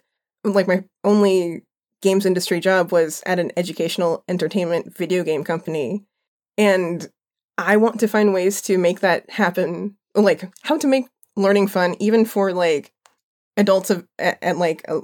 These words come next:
large age range for state government. I wanna know how they can internally be open to learning about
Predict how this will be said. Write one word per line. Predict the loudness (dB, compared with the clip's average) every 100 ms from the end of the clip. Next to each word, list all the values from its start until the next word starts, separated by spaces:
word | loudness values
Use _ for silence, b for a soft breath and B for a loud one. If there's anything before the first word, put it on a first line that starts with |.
| -6
large | 0 2 2
age | 0 2
range | 0 0 -4 -10 -4
for | 0 2 2 -2
state | 0 0
government. | 2 -2 -4 -8 -14 -4
I | 0
wanna | 2 2
know | 2 2 0
how | -4 -4 -2 -2 -2 -4 -6 _ _ _ _ -2
they | 0
can | 2 0
internally | 0 -2 -2 -2 -2 -4 -10 -12 -14 _ -14
be | -6 -2
open | 0 0 0
to | 0 0
learning | 2 4 4 2 -2
about | -4 -2 0 2 2 -2